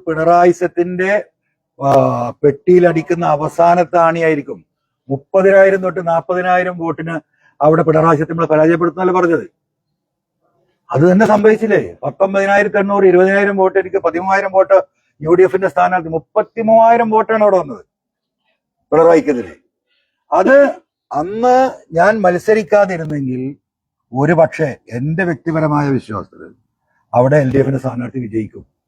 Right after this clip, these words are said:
അതായിരുന്നു അവിടുത്തെ രാഷ്ട്രീയ സാഹചര്യം. അതിനെ മറികടക്കാൻ അത് അന്ന് അങ്ങനെ ഒരു റിസ്ക് എടുത്തൊരു തീരുമാനമെടുക്കുക, അല്ലെങ്കിൽ ഞങ്ങൾ പറയുന്ന രാഷ്ട്രീയം അവസാനിച്ചില്ലേ? ബോധ്യപ്പെട്ടല്ലോ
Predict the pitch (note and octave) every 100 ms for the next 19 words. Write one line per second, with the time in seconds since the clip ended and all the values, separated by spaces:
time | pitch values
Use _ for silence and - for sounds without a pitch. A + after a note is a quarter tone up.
0 | _ _ _ C3+ D3+ D3 D3 B2 C#3 B2+
1 | C#3+ C#3+ C3 D#3+ G2+ E2 _ _ _ _
2 | _ _ - C#3+ A3 G3 F#3 A3 G#3 G#3
3 | A3 G#3 G#3 F#3+ G#3 G3+ G#3 A3 G#3 G3+
4 | F#3 E3+ - G3+ G#3 G#3 - _ _ _
5 | D3+ F3 G3+ G#3 G#3+ G3 F#3+ F#3 A#3 G#3+
6 | F#3+ G3 A#3 A#3+ A3 A#3+ A#3+ G3+ F#3+ G#3+
7 | - B3+ B3+ A#3 - _ F3+ G3+ A3+ G#3+
8 | E3 C3 F#2 - _ _ _ _ _ _
9 | A#2+ F3+ G3+ G3+ G3+ G3+